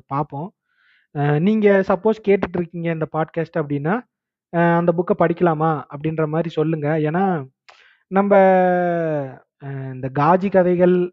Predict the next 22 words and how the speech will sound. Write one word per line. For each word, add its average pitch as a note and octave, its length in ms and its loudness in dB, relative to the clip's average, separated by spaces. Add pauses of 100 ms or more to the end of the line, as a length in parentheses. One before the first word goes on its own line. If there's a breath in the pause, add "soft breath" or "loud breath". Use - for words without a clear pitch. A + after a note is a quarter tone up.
(240)
காமெடி E3+ 320 -2
கதைகள், D#3 460 0 (580)
இந்த D#3 140 -2
மாரி F#3 220 4
கதைகள்லாம் F3 560 2
வந்து E3 240 0 (120)
நம்ம E3 200 -2
எங்க D3+ 200 -2
வேணா D#3+ 200 -4
படிக்கலாம், D#3+ 460 -4
எப்படி C#3+ 220 -4
வேணா D3 220 -4
பார்க்கலாம். D3 400 -6 (500 loud breath)
Even F#3+ 260 4
though C4 180 4
அது D#3+ 180 -2
கம்மியா E3 340 -4
தான் G#3+ 140 2
இருக்கேன்ற F#3+ 840 -4
மாரி F#3 240 -2
இருந்தாலும் E3+ 380 0
கூட, D#3 160 -2